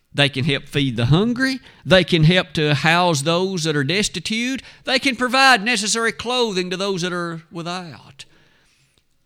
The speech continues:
Again, even an ungodly person can do that.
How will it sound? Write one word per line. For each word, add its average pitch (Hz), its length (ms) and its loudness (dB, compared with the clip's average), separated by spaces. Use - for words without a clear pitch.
Again, 127 320 0
even 160 300 2
an 143 100 0
ungodly 156 680 -4
person 110 460 2
can 98 180 -4
do 98 180 -2
that. - 580 -8